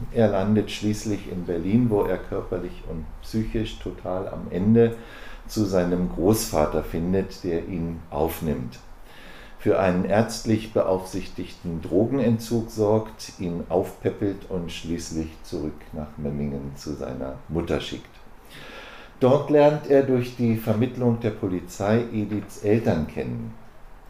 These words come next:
Sie flehen ihn und Frau Matthäus an, den verzweifelten Versuch zu unternehmen, das Mädchen in Amsterdam zu finden.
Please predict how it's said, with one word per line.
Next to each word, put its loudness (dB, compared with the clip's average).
Sie -4
flehen 4
ihn 2
und -4
Frau 0
Matthäus -2
an, -2
den -6
verzweifelten -4
Versuch -4
zu -10
unternehmen, -6
das -12
Mädchen -6
in -8
Amsterdam -8
zu -12
finden. -10